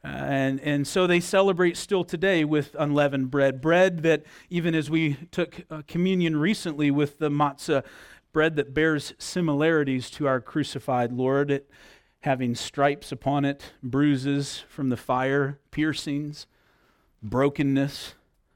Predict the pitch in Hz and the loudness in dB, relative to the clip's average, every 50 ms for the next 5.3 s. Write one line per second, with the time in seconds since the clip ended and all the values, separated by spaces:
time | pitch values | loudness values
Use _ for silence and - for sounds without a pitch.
0 | _ _ _ _ _ _ - - 113 113 120 117 - 123 113 123 135 135 127 120 | _ _ _ _ _ _ -20 -16 -14 -14 -12 -8 -6 -4 -2 0 0 0 0 -2
1 | - - 113 - - 135 139 139 127 117 113 117 120 117 113 110 110 113 117 123 | -4 -6 -8 -6 -4 -2 0 0 0 0 0 0 0 0 0 -2 -2 -4 -4 -6
2 | - - - - 117 - - 123 110 117 113 117 113 117 113 - - 120 117 117 | -8 -12 -14 -14 -14 -14 -14 -12 -8 -6 -4 -4 -4 -6 -10 -10 -6 -4 -4 -2
3 | 117 107 107 110 110 107 107 113 113 113 110 - - 107 98 104 110 110 113 113 | -2 -2 -4 -4 -6 -8 -8 -8 -10 -10 -12 -12 -14 -14 -10 -4 -2 -2 -2 -2
4 | 113 110 101 107 104 104 104 - - 113 104 - - 107 - 107 101 101 98 101 | -2 -4 -2 -2 -4 -6 -6 -8 -10 -10 -10 -10 -12 -12 -10 -10 -10 -10 -10 -8
5 | 104 104 104 123 165 | -8 -8 -8 -8 -12